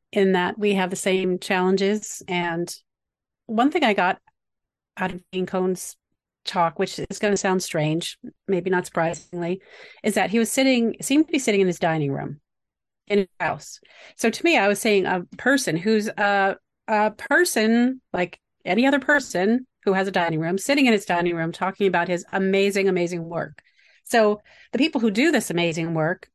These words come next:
are just people who have shoes, they have dining rooms, they have, you know, they're not mythical creatures, they're actual people. So that's, you know, he did it, and he did this great, beautiful work, or they did. You know, you know what I mean?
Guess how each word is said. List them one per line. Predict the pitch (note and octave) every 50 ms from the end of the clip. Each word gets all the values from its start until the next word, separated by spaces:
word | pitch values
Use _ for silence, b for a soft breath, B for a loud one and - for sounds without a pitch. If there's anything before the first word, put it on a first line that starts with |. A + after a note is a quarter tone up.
| _ _ -
are | A3 A#3+ B3 A#3+ - _ _ -
just | - A#3+ B3+ B3 -
people | - C4+ C#4+ D4+ - G#3+
who | G3 G3 F#3+ F#3+
have | F#3+ F#3+ F#3+ F#3+ F#3 F#3 F#3 F#3+ - - _ _ _
shoes, | - - - A#3 A#3 A#3+ B3 B3 B3 B3 - - - _ _ _
they | - F#3+
have | F3+ F3+ F3
dining | G#3 G3+ G#3 G#3+ G#3+ G#3+
rooms, | G#3+ A3 A3 A3 A3 A3+ - - - _ _ _ _
they | - G#3 G3
have, | F#3+ G3 F#3 F3+ F3 - -
you | G#3+ G3+
know, | G#3 F#3+
they're | G3+ G3+
not | G#3 A3 A3 G#3+ G#3 G3 - _ _ _ _ _ _ _ _ _ _ _ _ _ -
mythical | G#3 G#3 G#3+ - - - G3 F#3 F#3 F#3 F3+ - _ _ _ _ _ _ _ _ _ _ -
creatures, | - C#4 D#4+ D#4+ - - E3 D#3 F#3+ G3
they're | A3+ G#3+
actual | A3 A3+ A3 - A3 F3+
people. | - - C#4 C#4 - F3 -
So | D3+ - A#3
that's, | A3+ B3+ C#4 - - - - _ - - _ _ -
you | - - F#3+
know, | F#3 F3+
he | - D#4 D#4+
did | C4 G3+ F3
it, | F#3 A3 A3+ - _ _ _ _ _ _ _ _ _ _ _ _ _ _ _ -
and | F#3+ G3
he | G#3+ A3+
did | A#3 A3+ G#3+
this | F3+ E3 -
great, | - F3+ F3+ F#3 -
beautiful | F#3+ F3 F3+ E3+ - F3 E3 E3+ E3 - _ _ -
work, | - G3+ F3+ E3 C#3+ D3 C#3+ - - _ _ _ _ _ _ _ _ _ _ _ _ -
or | F3
they | D#3+ F3 E3+
did. | E3+ E3 D#3 E3 - - - _ _ _ _ _ _ -
You | A3+ A3+
know, | A3+ A#3 A#3+ - - -
you | - A3 G3+
know | C4
what | D4 D4
I | C4
mean? | A#3+ A#3+ B3+ C4 B3+